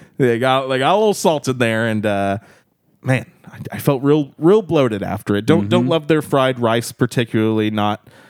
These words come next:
Speaker 1: uh, I don't think it has the nice oily flavor that I want from a fried rice. It's just kind of a greasier version of, like, clumpy ri-, white rice. I, I don't, there, you know,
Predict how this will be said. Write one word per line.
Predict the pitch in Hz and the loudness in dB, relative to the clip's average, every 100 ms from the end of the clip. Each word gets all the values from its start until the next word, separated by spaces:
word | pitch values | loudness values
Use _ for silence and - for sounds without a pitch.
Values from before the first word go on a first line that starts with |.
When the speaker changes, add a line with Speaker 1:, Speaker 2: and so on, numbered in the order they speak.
| _ _ _ - | _ _ _ -6
Speaker 1:
uh, | 98 73 - _ _ _ _ _ _ - | -6 -8 -20 _ _ _ _ _ _ -4
I | 113 | -2
don't | 104 - | -2 -4
think | 117 | -4
it | 107 - | -4 -4
has | 104 98 98 104 - - - _ _ _ _ _ | -4 -4 -4 -8 -10 -12 -14 _ _ _ _ _
the | 113 113 | -6 -4
nice | 101 98 95 - - - - - - _ 104 | -2 -4 -6 -8 -10 -10 -12 -14 -18 _ -2
oily | 101 98 95 95 | -2 -2 -6 -8
flavor | - 98 98 98 101 | -4 -4 -2 -2 -2
that | 104 101 - | -2 -4 -6
I | - | -6
want | 98 98 104 - | -6 -6 -6 -4
from | 117 | -4
a | 110 | -2
fried | 120 110 110 | 0 0 0
rice. | 107 110 - | 0 -2 -4
It's | 98 - | -10 -8
just | 95 - | -8 -6
kind | 101 92 | -6 -6
of | 90 | -6
a | 85 82 101 _ _ _ _ _ _ _ _ _ _ - 120 | -6 -6 -10 _ _ _ _ _ _ _ _ _ _ -20 -8
greasier | 101 92 - 98 95 90 | -4 -4 -2 -2 -2 -2
version | 101 85 92 110 95 95 95 | -2 -2 -2 -2 -4 -4 -4
of, | 73 90 95 | -4 -4 -6
like, | 85 76 | -8 -8
clumpy | - 110 101 98 | -4 -4 -2 -4
ri-, | 95 104 113 _ - | 0 0 -2 _ -6
white | 113 135 - | 0 0 0
rice. | 143 147 - - | 0 0 -2 -6
I, | 95 98 104 | -4 -2 -2
I | |
don't, | 104 - 62 - 98 | -4 -8 -16 -10 -8
there, | 90 | -6
you | 98 | -4
know, | 104 | -6